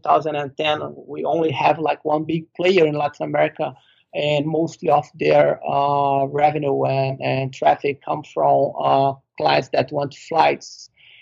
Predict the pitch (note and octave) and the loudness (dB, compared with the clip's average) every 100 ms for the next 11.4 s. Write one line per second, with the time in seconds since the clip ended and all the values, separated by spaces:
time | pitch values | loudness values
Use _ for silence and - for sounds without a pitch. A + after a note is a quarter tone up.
0 | _ - - D3 D3+ D3 D3 D3 C#3+ D#3+ | _ -10 -4 -2 0 0 2 2 2 0
1 | D#3+ D#3+ D3 D3+ D#3 D#3 D3+ C#3 C3+ D#3 | -4 -6 -4 2 4 4 4 2 0 -6
2 | - C#3+ - D#3 D#3+ D#3 D#3 D3 C#3 C#3 | -6 -10 -6 -6 -6 -8 -2 0 0 -4
3 | C3 - _ _ - - D#3+ D3+ D3+ D3+ | -6 -12 _ _ -14 -2 2 4 4 0
4 | D3+ E3 D#3+ D#3 D3 D#3 D3 - D#3 D#3 | 0 2 4 4 0 -2 -2 -2 -4 -4
5 | D#3 E3+ E3 - D#3 E3+ E3 C#3+ - C#3+ | -2 0 -2 -4 0 4 4 2 0 -2
6 | C#3 - D#3 C#3+ C#3 C#3 D#3 D3 - D3 | -2 -4 -6 -2 -2 0 2 2 0 -2
7 | C#3 D3 C#3+ D3 D3 - D3+ - C#3 D3 | 0 0 0 -4 -4 2 2 2 0 0
8 | C3 D#3 D#3 C#3+ D3 D#3 - - _ - | 2 0 0 2 4 2 -6 -20 _ -4
9 | D#3 - D#3 C#3 C3 - C#3+ D3 D3 - | -4 -4 -2 -2 -4 -4 2 2 2 -4
10 | C#3+ D3+ D3 C#3+ - C3+ - C#3 C#3 C#3 | 0 0 2 -2 -2 -6 -2 0 0 0
11 | C#3 D3+ E3 | 0 0 -2